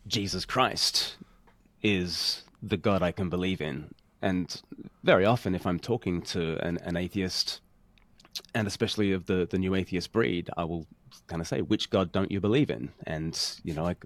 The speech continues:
got that line from Tom Wright, who, you know, would use it as chaplain of, of Worcester College at Oxford.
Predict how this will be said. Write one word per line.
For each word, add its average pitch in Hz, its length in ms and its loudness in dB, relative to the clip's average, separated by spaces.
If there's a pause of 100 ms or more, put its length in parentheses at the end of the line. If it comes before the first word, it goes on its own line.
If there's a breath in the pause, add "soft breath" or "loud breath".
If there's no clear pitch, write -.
got 85 160 -4
that 90 160 0
line 90 180 0
from 95 160 -4
Tom 104 220 0
Wright, 147 240 6
who, 92 220 0 (120)
you 90 140 -2
know, 90 180 -2 (360)
would 95 140 -4
use 101 200 0
it 104 120 0
as 95 200 -2
chaplain 101 420 0
of, 90 180 -4
of 92 160 -6
Worcester 98 240 -4
College 101 340 0
at 95 60 2
Oxford. 107 400 0